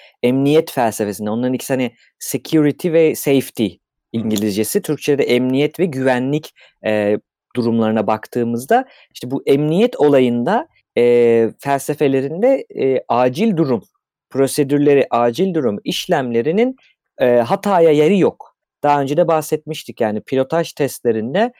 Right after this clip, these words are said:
Speaker 1: acil durum prosedürleri sınavlarından yüz üzerinden yüz almanız lazım.
Speaker 2: Hı hı.
Speaker 1: Doksan dokuz aldım yok, hani geçer not diye bir şey yok. Çünkü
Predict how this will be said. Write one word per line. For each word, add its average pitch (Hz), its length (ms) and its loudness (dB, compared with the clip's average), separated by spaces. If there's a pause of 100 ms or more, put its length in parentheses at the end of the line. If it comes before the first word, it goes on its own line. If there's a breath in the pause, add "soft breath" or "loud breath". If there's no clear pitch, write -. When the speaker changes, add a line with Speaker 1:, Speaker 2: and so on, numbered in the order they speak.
(160 soft breath)
Speaker 1:
acil 127 380 -2
durum 147 200 -2
prosedürleri 127 840 -2
sınavlarından 143 760 -2
yüz 185 200 -2
üzerinden 160 440 -2
yüz 208 220 2
almanız 107 480 0
lazım. 90 340 -6 (100)
Speaker 2:
Hı 131 60 -18
hı. 92 180 -18
Speaker 1:
Doksan 160 360 0
dokuz 165 260 -2
aldım 165 360 2
yok, 165 120 0
hani 120 160 -2
geçer 180 420 0
not 185 200 -2
diye 175 200 0
bir 160 40 -8
şey 160 140 -4
yok. 147 80 -6
Çünkü 240 400 -2